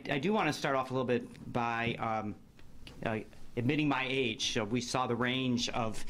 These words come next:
people that have been infected as, as high as, uh, sixty-six. So that's pretty much my age. And, um, I wanted to say this. Um,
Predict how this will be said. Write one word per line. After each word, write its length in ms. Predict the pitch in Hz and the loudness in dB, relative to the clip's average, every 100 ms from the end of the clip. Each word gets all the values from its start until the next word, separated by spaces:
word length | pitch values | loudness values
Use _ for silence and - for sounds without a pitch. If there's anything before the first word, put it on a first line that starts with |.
| - - | -2 -2
people 320 | - 135 117 | -2 0 0
that 160 | 113 107 | 0 0
have 100 | 101 | 0
been 120 | 104 | 0
infected 520 | 104 151 131 - 110 | 0 -2 -2 -2 -2
as, 160 | 107 101 - 135 | -2 -2 -4 -4
as 160 | 107 | -4
high 280 | - 120 107 | -2 -2 0
as, 240 | 104 - - - - - | 0 -2 -4 -14 -14 -4
uh, 100 | 107 - - - | -4 -2 -6 -2
sixty-six. 800 | - 131 - 117 - 131 - - | -2 -2 0 0 2 0 -2 -2
So 140 | 107 | -2
that's 300 | 110 117 - - - | -2 -2 -6 -10 -6
pretty 180 | 139 117 | -2 0
much 160 | 113 | 0
my 200 | 123 123 | 0 0
age. 360 | 110 104 117 - - | 0 -4 -4 -10 -4
And, 400 | 120 117 110 110 | 0 2 2 2
um, 300 | 107 107 104 - - - - - - - - - - - | 0 -2 -6 -12 -18 -18 -16 -16 -16 -16 -14 -14 -6 -4
I 100 | 120 | 0
wanted 380 | 127 151 143 - | 2 2 0 0
to 100 | - | 0
say 460 | - 131 123 123 | 2 2 2 0
this. 640 | 110 143 123 - - - - - - - | 0 0 0 0 0 4 6 6 4 0
Um, 360 | 110 110 107 | -2 0 -2